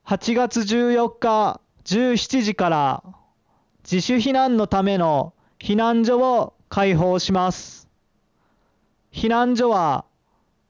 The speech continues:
諸富地区では、諸富町公民館、川添地区では、南川添公民館、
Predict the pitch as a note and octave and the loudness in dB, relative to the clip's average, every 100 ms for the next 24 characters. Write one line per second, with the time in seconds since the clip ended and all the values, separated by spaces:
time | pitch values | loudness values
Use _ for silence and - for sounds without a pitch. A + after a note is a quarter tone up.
0 | _ F3 G#3 A#3 B3+ B3+ - - B3 G3+ | _ 0 2 2 2 0 -4 -2 0 2
1 | E3 D3 B2+ - _ _ _ _ _ E3+ | 2 0 -2 -8 _ _ _ _ _ -2
2 | G3 A3 A#3 A3+ A3 B3 A#3 A3+ A3 A3 | 0 2 2 0 0 0 2 2 0 2
3 | A3 A3+ A3+ G3 F3 C#3+ B2+ D#3+ _ _ | 2 2 0 0 0 0 -4 -12 _ _
4 | _ _ _ _ _ _ _ _ _ G3+ | _ _ _ _ _ _ _ _ _ -2
5 | A3 A#3 C4 B3 A#3+ - A#3+ G#3+ F3 D3+ | 0 0 2 0 -2 -2 0 2 2 2
6 | C3 - _ _ _ _ _ _ - F#3 | 0 -6 _ _ _ _ _ _ -4 0
7 | G#3+ A3 A3+ A3 A3 G#3+ A#3 A3+ A3 A3+ | 2 2 0 0 0 0 2 0 0 0
8 | A3+ A3 A3 A3 G3 E3 C#3 D3 | 2 2 2 0 0 0 -2 -8